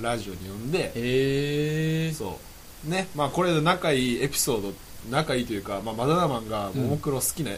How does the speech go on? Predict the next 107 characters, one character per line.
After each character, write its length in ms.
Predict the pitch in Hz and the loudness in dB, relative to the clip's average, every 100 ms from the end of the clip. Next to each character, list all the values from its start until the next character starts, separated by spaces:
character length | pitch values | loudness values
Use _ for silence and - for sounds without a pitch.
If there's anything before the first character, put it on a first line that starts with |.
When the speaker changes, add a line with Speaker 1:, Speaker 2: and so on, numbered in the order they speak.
| - | -4
Speaker 1:
エ 80 | 131 | -6
ピ 80 | - | -4
ソ 160 | 110 | -6
ー 80 | 90 | -6
ド 140 | 87 85 | -8 -4
と 80 | 127 | 0
い 80 | 117 | 0
う 80 | 101 | 0
の 60 | |
を、 40 | 98 | -2
Speaker 2:
う 20 | |
ん。 20 | |
Speaker 1:
ま 220 | 110 92 | -2 -4
あ、 100 | - - - - | -8 -12 -8 -2
何 120 | 143 | -2
個 60 | 95 | -2
か 60 | |
挙 140 | 95 110 | -6 -4
げ 40 | |
ま 60 | 113 | -6
す 120 | - | -6
と、 140 | 85 117 | -6 2
Speaker 2:
は 120 | 143 | 4
い 40 | |
は 120 | 117 | 4
い。 60 | 95 - - | -2 -8 -4
Speaker 1:
ま 260 | 175 156 104 | 4 6 6
あ、 140 | 117 127 | 2 0
あ 40 | |
の 720 | 131 127 123 123 120 117 110 - - | 0 0 0 0 0 -2 -4 -8 2
ー、 40 | 156 | 6
ラ 80 | 180 | 8
イ 40 | |
ブ 80 | 160 | 8
が 80 | 151 | 6
あ 20 | |
り 60 | 139 | 4
ま 100 | 135 | -2
し 100 | - | -4
て、 160 | 87 - - | -6 -8 -8
Speaker 2:
は 100 | 117 | -6
い。 60 | 92 - - - - - 135 | -8 -12 -16 -14 -14 -8 -2
Speaker 1:
バ 120 | 135 | 4
ナ 60 | 135 | 4
ナ 60 | 139 | 4
マ 120 | 131 | 4
ン 60 | |
の 100 | 127 | 0
お 20 | 127 | 2
笑 180 | 143 | 2
い 20 | 160 | 4
ラ 100 | 160 | 4
イ 40 | |
ブ 60 | 139 | 6
が 80 | |
あ 60 | 156 | 4
っ 60 | - | 4
て、 360 | 156 135 - - | 0 2 2 2
ま 100 | 160 | 4
あ、 40 | |
打 60 | 117 | 4
ち 120 | 151 | 4
上 100 | 143 | 4
げ 100 | 135 | 2
行 80 | 127 | 0
っ 20 | |
て、 300 | - 120 98 | -2 -2 4
Speaker 2:
う 40 | 160 | 6
ん。 20 | |
Speaker 1:
カ 60 | 156 | 8
ラ 100 | 143 | 6
オ 60 | |
ケ 120 | 139 | 4
行 80 | 123 | 0
っ 40 | - | -2
て、 220 | - 107 | -2 2
Speaker 2:
う 120 | 151 | 6
ん。 200 | 160 110 - | 4 4 2
Speaker 1:
ま 80 | 190 | 4
あ、 20 | 170 | 4
そ 80 | |
の 80 | 147 | 2
ス 80 | - | 2
タ 100 | 156 | 2
ッ 20 | |
フ 160 | - 139 | 2 -2
さ 220 | 135 131 | -2 -2
ん、 60 | 147 | 0
作 240 | - 127 - | 0 0 -2
家 80 | 131 | -2
さ 140 | 135 | -2
ん 80 | 127 | -2
と 100 | - | -6
か、 140 | - 90 | -4 0
Speaker 2:
は 160 | 143 | 4
い 40 | 131 | 4
は 60 | 120 | 4
い 40 | |
は 60 | 104 | 2
い。 20 | |
Speaker 1:
ま 60 | 170 | 2
あ、 40 | |
そ 160 | 185 190 | 4 4
う 40 | |
い 20 | |
う 40 | 170 | 4
の 180 | 120 | 0